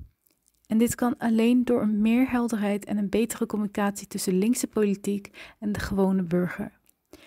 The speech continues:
Begrijp me niet verkeerd, links is niet zonder fouten. Maar de burger moet zich realiseren dat een economisch links beleid finan-,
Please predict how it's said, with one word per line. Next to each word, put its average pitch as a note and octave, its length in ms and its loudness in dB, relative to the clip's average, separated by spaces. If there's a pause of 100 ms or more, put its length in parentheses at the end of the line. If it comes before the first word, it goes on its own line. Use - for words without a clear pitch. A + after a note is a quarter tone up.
(480)
Begrijp C4 420 4
me B3+ 60 4
niet A#3+ 200 2
verkeerd, G3+ 360 -4
links G#3 440 2
is A3 100 -4
niet G#3+ 180 -4
zonder G3+ 240 -2
fouten. G3 520 -4 (460)
Maar G3+ 120 -2
de F#3+ 160 -2
burger B3 360 4
moet G#3+ 200 -4
zich G#3+ 140 -6
realiseren G3+ 640 -2
dat F#3+ 200 -4
een - 120 -8
economisch A3+ 640 0
links A3 360 0 (140)
beleid F#3+ 600 0 (340)
finan-, A3 460 0